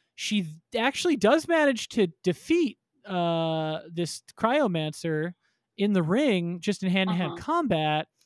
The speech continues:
Speaker 2: Wow.
Speaker 1: Um, but then things get complicated because Cassie's like, "I don't wanna kill this person," and so
Speaker 2: <sighs>
Speaker 1: they're gonna execute Jackie to, like, force Cassie to k-, they're like, "E-, either you kill her or we kill your friend."
Speaker 2: Oh, wow.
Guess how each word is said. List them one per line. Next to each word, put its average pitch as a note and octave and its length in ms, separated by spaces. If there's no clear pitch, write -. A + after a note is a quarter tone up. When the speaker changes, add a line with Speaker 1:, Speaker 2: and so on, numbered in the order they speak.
Speaker 2:
Wow. F#3+ 340
Speaker 1:
Um, F#3 240
but A3 120
then A#3+ 160
things A#3 200
get G#3 140
complicated G#3 480
because F3+ 180
Cassie's F3 360
like, D#3+ 120
"I D#3+ 60
don't D#3+ 100
wanna C3 140
kill B3 260
this G3+ 180
person," D3+ 680
and D#3 200
so D3+ 460
Speaker 2:
<sighs> - 160
Speaker 1:
they're F#3 100
gonna F3 240
execute F#3+ 720
Jackie F#3 600
to, A3 120
like, F#3 240
force G3+ 520
Cassie F#3 480
to D#3 80
k-, F3 120
they're F#3 120
like, F#3 280
"E-, G#3+ 60
either A#3 260
you G#3 200
kill D#4+ 240
her C4+ 320
or F3 160
we G3 180
kill A3+ 220
your G3 120
friend." D#3+ 400
Speaker 2:
Oh, D3+ 280
wow. D3+ 580